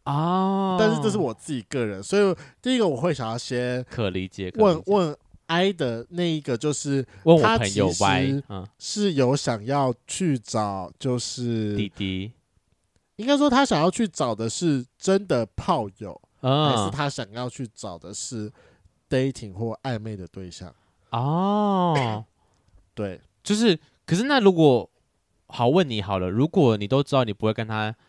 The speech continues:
Speaker 1: 进到下一个关系了，那你跟他 dating 是在图什么？
Speaker 2: 哦，
Speaker 1: 你都知道这个
Speaker 2: 我跟你讲，这个就会进入到我下一个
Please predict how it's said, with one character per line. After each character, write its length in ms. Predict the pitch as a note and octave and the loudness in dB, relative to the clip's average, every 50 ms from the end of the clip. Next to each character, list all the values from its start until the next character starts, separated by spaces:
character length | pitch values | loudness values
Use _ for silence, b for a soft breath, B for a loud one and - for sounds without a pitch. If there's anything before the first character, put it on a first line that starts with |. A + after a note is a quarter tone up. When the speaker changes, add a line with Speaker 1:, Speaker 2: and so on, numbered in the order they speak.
| _ _ _ _ _ _ _ _ _ _ _ _ | _ _ _ _ _ _ _ _ _ _ _ _
Speaker 1:
进 340 | - - G3 D#3 B2 A#2 | -4 -2 -2 -2 -2 -4
到 200 | A2+ - C#3+ C3 | -2 0 0 0
下 180 | A#2 - C#3+ C3 | 2 0 -2 -2
一 40 | G#2+ | -2
个 120 | G2 G2 | -2 -6
关 320 | - - A#2 G#2+ G2+ G#2+ A2+ | -4 0 0 0 0 0 -4
系 280 | - - - G#2+ G#2 | -10 -10 -8 -6 -6
了， 180 | F#2+ F2 - A#2+ | -6 -6 -8 -8
那 240 | C#3+ D#3 D#3+ D3+ C#3 | -6 -2 -2 -2 -2
你 460 | B2 A#2+ A2 A2 G#2 F#2+ F2+ F#2+ B2+ - _ _ _ _ _ | -4 -6 -8 -6 -6 -6 -8 -10 -14 -20 _ _ _ _ _
跟 140 | - C#3 C3 | -8 -6 -6
他 300 | C3+ C3 C3 B2 A#2+ B2 - _ | -4 -4 -2 -2 -4 -6 -8 _
dating 400 | - B2 A#2+ A#2+ - A#2+ G#2+ F#2 | -2 -2 0 0 -2 -4 -8 -8
是 480 | - - - - A#2 G#2+ G2+ F2 - - - _ _ _ _ _ | -10 -10 -6 -4 -4 -2 -2 -4 -6 -10 -14 _ _ _ _ _
在 120 | - C#3 | -4 -4
图 320 | - - - - G#2 F#2 G2 | -4 -4 -6 -6 -4 -4 -4
什 120 | - F#2+ | -6 -8
么？ 200 | D#2+ - - B2 - _ _ _ _ _ _ _ _ _ _ _ _ _ _ _ _ _ _ _ _ _ _ _ _ _ _ | -10 -12 -16 -18 -20 _ _ _ _ _ _ _ _ _ _ _ _ _ _ _ _ _ _ _ _ _ _ _ _ _ _
Speaker 2:
哦， 80 | B2+ C3 | -8 2
Speaker 1:
你 60 | A#2+ | 4
都 80 | F3+ | 4
知 60 | G3 G#3 | 6 6
道 80 | A3+ | 6
这 60 | D3 | 6
个 0 | |
Speaker 2:
我 40 | D#3+ | 6
跟 100 | F#3 D#3 | 6 6
你 40 | D3+ | 6
讲， 160 | A3 F#3+ D#3 | 4 2 2
这 100 | - A3+ | 2 2
个 80 | G#3+ G3 | 2 4
就 120 | F3 G3+ | 4 4
会 100 | F#3+ F3+ D#3+ _ | 4 4 2 _
进 200 | - - G3+ F3+ | -8 -6 -4 -4
入 160 | E3+ D#3+ E3 | 0 0 2
到 160 | D#3 E3 D#3+ C3+ | 2 4 4 4
我 100 | A2+ G#2 | 2 0
下 300 | - - D3+ C#3+ C3+ C3 | -2 0 0 0 2 0
一 60 | B2+ | -2
个 380 | A#2+ - A2 G#2+ G#2 G2 F#2 | -4 -6 -6 -6 -6 -6 -10